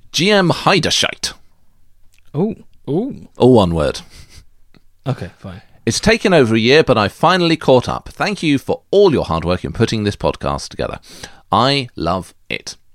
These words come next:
Speaker 1: Looking forward to the Privy Council episodes." <laughs>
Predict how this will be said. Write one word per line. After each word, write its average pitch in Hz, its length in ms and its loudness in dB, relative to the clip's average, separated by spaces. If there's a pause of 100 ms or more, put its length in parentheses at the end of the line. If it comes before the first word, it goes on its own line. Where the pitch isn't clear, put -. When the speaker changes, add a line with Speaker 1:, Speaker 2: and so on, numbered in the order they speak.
(260)
Speaker 1:
Looking 123 240 -2
forward - 240 -2
to 190 80 2
the - 80 0
Privy 110 200 0
Council - 380 -2
episodes." - 540 -10
<laughs> - 1160 -16